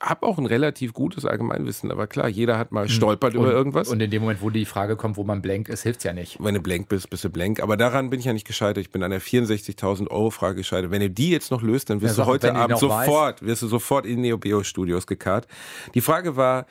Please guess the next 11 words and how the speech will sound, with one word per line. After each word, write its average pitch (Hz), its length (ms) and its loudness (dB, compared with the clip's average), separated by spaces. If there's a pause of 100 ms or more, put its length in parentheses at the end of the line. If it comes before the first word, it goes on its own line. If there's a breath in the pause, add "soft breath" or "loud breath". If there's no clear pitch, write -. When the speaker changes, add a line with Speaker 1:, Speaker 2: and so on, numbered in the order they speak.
(240 loud breath)
Speaker 1:
welcher 151 320 4
Fischparasit 131 720 0
befällt 120 580 0
viele 123 360 2
Aquakulturen? - 720 -6 (680 loud breath)
Die 104 100 2
Lachslaus, 139 680 0
der 104 160 -4
Makrellenmilbe, 123 1120 0 (220 soft breath)
die 95 80 -2
Zanderzecke 107 880 0